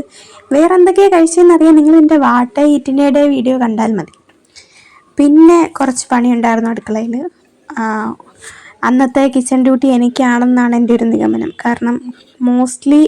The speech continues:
എൻ്റെ day in my life കിച്ചണിലായിപ്പോയി. അപ്പോൾ നമ്മൾ വഴുതനങ്ങ ഫ്രൈ ചെയ്യാൻ പോവാണ്. അപ്പോൾ അതിൻ്റെ മസാലയൊക്കെ ഇട്ട്, ആ, മാഗ്നേറ്റ് ചെയ്ത് വെക്കുന്നതാണ് നിങ്ങൾ കാണുന്നത്. അങ്ങനെ ആ പരിപാടിയൊക്കെ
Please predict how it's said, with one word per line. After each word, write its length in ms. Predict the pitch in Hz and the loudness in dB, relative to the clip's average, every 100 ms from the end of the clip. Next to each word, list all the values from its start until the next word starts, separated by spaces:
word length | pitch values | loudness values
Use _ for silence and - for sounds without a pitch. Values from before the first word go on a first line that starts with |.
| - | 0
എൻ്റെ 180 | 254 254 | 0 0
day 60 | 262 262 | 0 0
in 80 | 262 | 0
my 60 | 262 262 | 0 0
life 200 | 254 262 269 | -2 -2 -2
കിച്ചണിലായിപ്പോയി. 880 | 247 - 285 285 240 240 - 160 - _ - 269 | -4 -2 0 2 0 -2 -6 -10 -10 _ -12 -10
അപ്പോൾ 220 | 254 277 269 | -4 -2 0
നമ്മൾ 160 | 262 269 269 | 0 -2 -2
വഴുതനങ്ങ 720 | 262 254 254 294 294 285 294 294 - _ _ - | -2 -2 -2 0 0 2 2 0 -2 _ _ -10
ഫ്രൈ 220 | - 262 262 254 | -4 -2 -2 -4
ചെയ്യാൻ 240 | 262 247 233 | -2 -2 -2
പോവാണ്. 320 | 233 240 240 262 | -4 -6 -6 -6
അപ്പോൾ 140 | 254 254 | -2 -2
അതിൻ്റെ 300 | 254 254 262 330 _ _ - - 247 | 0 0 0 -4 _ _ -20 -12 -4
മസാലയൊക്കെ 600 | 247 247 277 285 277 269 254 | -4 -2 -2 -2 -4 -4 -8
ഇട്ട്, 280 | - - 262 - - - | -6 -4 -4 -4 -10 -12
ആ, 20 | 240 240 240 240 - - _ - 247 | -8 -6 -6 -8 -12 -20 _ -10 -6
മാഗ്നേറ്റ് 480 | 233 233 247 254 269 | -4 -6 -4 -4 -2
ചെയ്ത് 140 | 254 247 | -2 -2
വെക്കുന്നതാണ് 440 | 247 247 254 247 247 | -2 -2 0 0 0
നിങ്ങൾ 160 | 247 240 240 | 0 0 -2
കാണുന്നത്. 480 | 220 220 226 - - - - _ - - - - - - _ 269 | -4 -4 -4 -8 -16 -20 -20 _ -20 -20 -20 -20 -20 -20 _ -2
അങ്ങനെ 320 | 285 311 330 339 302 | 2 6 6 6 2
ആ 20 | 311 339 | 0 2
പരിപാടിയൊക്കെ 680 | 311 311 302 302 294 - | 2 2 2 2 0 0